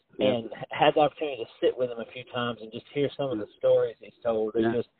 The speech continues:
Speaker 2: they're priceless, you know?
Speaker 1: Well, he was the, you all, you know, he was also Johnny's bus driver, too.
Speaker 2: Yeah, and
Speaker 1: So
Speaker 2: I, I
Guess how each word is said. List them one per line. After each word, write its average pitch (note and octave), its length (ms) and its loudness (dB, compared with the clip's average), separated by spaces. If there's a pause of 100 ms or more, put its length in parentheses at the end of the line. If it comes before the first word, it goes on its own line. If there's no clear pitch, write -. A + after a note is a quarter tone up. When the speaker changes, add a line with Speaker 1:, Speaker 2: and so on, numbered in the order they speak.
(200)
Speaker 2:
they're B2 160 8
priceless, A#2+ 560 2 (100)
you A2+ 120 -12
know? G2+ 180 -4 (160)
Speaker 1:
Well, C#3 280 10
he D3 140 4
was C#3+ 220 2
the, C3+ 120 2
you C3 280 -2
all, C#3 160 0
you C3+ 120 -4
know, C#3 160 4
he C#3 100 -4
was B2 140 -8
also B2 640 -4
Johnny's A2+ 380 -6 (160)
bus D3+ 240 4
driver, F2 440 -10
too. B2 220 0 (640)
Speaker 2:
Yeah, F3 260 8 (100)
and G3+ 200 0
Speaker 1:
So A3+ 260 0
Speaker 2:
I, D3+ 100 0 (380)
I D3 60 -6